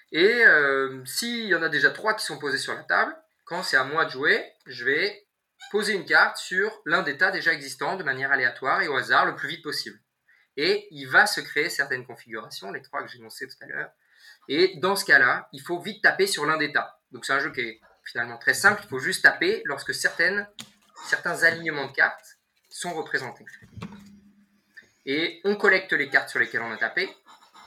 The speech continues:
on les garde, euh, devant soi, c'est autant de points qu'on gagne pour la fin de la partie, puisque le but du jeu est de collecter un maximum de cartes.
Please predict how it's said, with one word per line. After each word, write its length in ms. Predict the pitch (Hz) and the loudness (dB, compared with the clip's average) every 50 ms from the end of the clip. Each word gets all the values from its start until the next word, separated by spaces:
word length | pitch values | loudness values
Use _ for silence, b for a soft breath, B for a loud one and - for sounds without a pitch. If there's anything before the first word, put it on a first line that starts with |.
| - _ - | -18 _ 0
on 80 | 147 | 2
les 100 | 151 143 | 2 4
garde, 280 | 131 139 135 131 127 127 | 6 6 4 4 4 0
euh, 220 | 117 113 110 104 | -2 -2 -2 -2
devant 240 | 110 143 139 135 123 | -4 -4 -4 -4 -6
soi, 280 | - - 143 156 143 147 | -6 -4 -2 -2 -2 0
c'est 140 | - - | -2 -2
autant 240 | 139 139 160 156 147 | -2 -2 -2 -4 -4
de 40 | 131 | -4
points 200 | - 165 170 208 | -4 -4 -4 -2
qu'on 160 | - 180 147 | -4 -6 2
gagne 220 | 131 131 156 185 185 | 6 6 6 6 4
pour 100 | 151 127 | -2 -4
la 80 | 123 | -4
fin 120 | - - 147 | -4 -4 -4
de 40 | |
la 60 | 135 120 | -4 -4
partie, 380 | - - - - - 185 - - _ _ _ _ | -4 -8 -8 -10 -14 -14 -14 -16 _ _ _ _
puisque 160 | - - - | -10 -4 -2
le 140 | 135 139 139 | -2 -2 -2
but 180 | 135 143 135 | -4 -10 -12
du 100 | 127 117 | -12 -10
jeu 280 | 104 127 143 180 196 - - | -6 -4 -2 -2 -4 -4 -8
est 60 | 147 | -10
de 80 | 139 131 | -10 -8
collecter 360 | 131 131 117 110 - - 185 | -6 -6 -6 -6 -4 -6 -6
un 80 | 170 139 | -2 0
maximum 400 | 135 147 147 - - 151 151 147 | -2 -2 -2 -4 -8 -10 -8 -8
de 60 | 131 | -8
cartes. 280 | 127 - - - _ | -6 -8 -8 -10 _